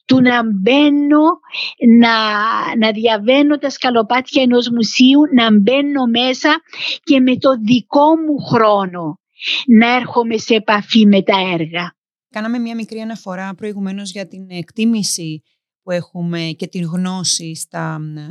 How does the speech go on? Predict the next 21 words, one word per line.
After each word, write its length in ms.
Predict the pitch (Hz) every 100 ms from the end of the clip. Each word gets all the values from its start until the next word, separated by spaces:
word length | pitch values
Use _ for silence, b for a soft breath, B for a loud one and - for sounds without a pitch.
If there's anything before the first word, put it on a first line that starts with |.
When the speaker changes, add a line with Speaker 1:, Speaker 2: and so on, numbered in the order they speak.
| 160 - -
Speaker 2:
στην 180 | -
πολιτιστική 420 | 180 175 175 - 180
μας 140 | 170
κληρονομιά. 480 | - 170 165 165 160
Εργαστήκατε 500 | 165 170 202 240 277
για 100 | 277
τριάντα 260 | 240 185
δύο 120 | 180 208
χρόνια 260 | 220 220
στο 120 | 208
Υπουργείο 340 | 180 160 156 156
Παιδείας 320 | 160 147 147
και 100 | -
Πολιτισμού, 360 | 156 151 156 190
εκ 100 | 208
των 120 | 233
οποίων 280 | 190 208 208
τα 80 |
έξι 220 | 196 190 214
ως 100 | 196
διευθύντρια. 560 | 196 - 190 165 147